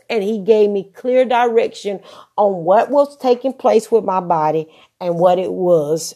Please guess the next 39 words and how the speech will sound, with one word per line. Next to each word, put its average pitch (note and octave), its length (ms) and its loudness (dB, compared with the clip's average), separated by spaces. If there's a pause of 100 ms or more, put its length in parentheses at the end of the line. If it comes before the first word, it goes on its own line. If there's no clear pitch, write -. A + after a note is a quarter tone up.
for F3 140 2
me E3+ 200 -4
to F3 120 -12
receive D#3 500 -8
my D3 220 -8
healing. D3+ 460 -6 (1400)
So C4+ 240 6
a C#4 40 6
lot D4 280 4
of C#4+ 120 -6
times A#3 460 -4
when A3 200 -2
we're A#3 140 2
waiting A#3 420 -2
on G#3+ 200 -4
God, G3 420 0 (360)
we, A3+ 220 -2 (400)
um, F#3+ 580 2
one B3 200 -4
of B3 60 2
the B3 120 0
things A#3 240 -2
I A3 80 2
want A3+ 280 -2
us G#3+ 120 -6
to F#3+ 120 -20
be G3+ 140 -6
reminded A3 600 -2
is F#3+ 220 -4
that F3 220 -2
we F#3+ 240 -4
really C4 480 0
have A#3+ 240 2
to A3+ 60 2
master G#3+ 460 -2
the G#3 100 -4
power A3 400 2
of F3+ 180 -2
waiting E3 520 -2